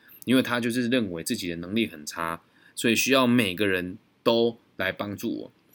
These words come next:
他的力量很薄弱，但他认为自己的分量非常的重。我们甚至发现啊，有些人啊，会视情况兼用上述两种方法，而他们的目标维持不变，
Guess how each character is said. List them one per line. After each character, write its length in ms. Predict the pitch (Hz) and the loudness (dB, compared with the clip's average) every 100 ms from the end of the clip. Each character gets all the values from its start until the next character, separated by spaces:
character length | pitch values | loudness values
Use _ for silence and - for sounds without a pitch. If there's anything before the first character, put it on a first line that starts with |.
| _ - | _ -2
他 120 | 175 | 4
的 100 | 175 | 4
力 220 | 156 190 | 4 4
量 240 | 160 147 110 | 4 4 0
很 220 | 90 78 | -6 -10
薄 260 | - 85 | -8 -2
弱， 240 | 110 123 - - | 0 0 -2 -4
但 100 | 135 | -2
他 120 | 139 | 0
认 160 | 143 | 0
为 80 | 107 | 0
自 120 | 101 | -2
己 60 | 110 | -2
的 80 | 101 | -2
分 340 | - 151 110 | 2 2 4
量 220 | 123 101 | 2 0
非 380 | 87 - 117 113 | -4 0 2 2
常 340 | 107 - 78 78 | 0 -4 -12 -10
的 160 | 82 - | -10 -6
重。 240 | - - - _ _ _ _ _ _ - | -2 -2 -4 _ _ _ _ _ _ -12
我 100 | - | 0
们 140 | 123 156 | 2 4
甚 180 | 214 180 | 2 2
至 140 | 180 | 0
发 180 | 165 165 | 0 0
现 200 | 165 107 | 0 -2
啊， 120 | 90 - | -4 2
有 180 | 131 | 4
些 200 | 117 185 | 4 4
人 240 | 180 113 101 | 4 2 0
啊， 100 | 92 | -2
会 180 | - 156 | -2 0
视 220 | - 156 | 2 2
情 220 | - 113 | 2 -2
况 240 | 151 113 | -2 -4
兼 240 | 107 170 175 | 0 0 2
用 160 | 151 | 0
上 200 | 117 156 | 0 -2
述 140 | 120 135 | -2 -2
两 180 | 107 117 | -2 -4
种 140 | 110 | -6
方 200 | - 104 | -6 -6
法， 200 | - - - - - | -8 -14 -18 -20 -2
而 100 | 120 | 0
他 140 | 180 | 0
们 120 | 185 139 | 2 2
的 120 | 131 | 4
目 200 | 175 156 | 4 2
标 220 | 117 127 | 2 2
维 180 | 110 110 | 2 -2
持 160 | - | -2
不 140 | 92 92 | -8 -4
变， 240 | 110 104 | -2 -2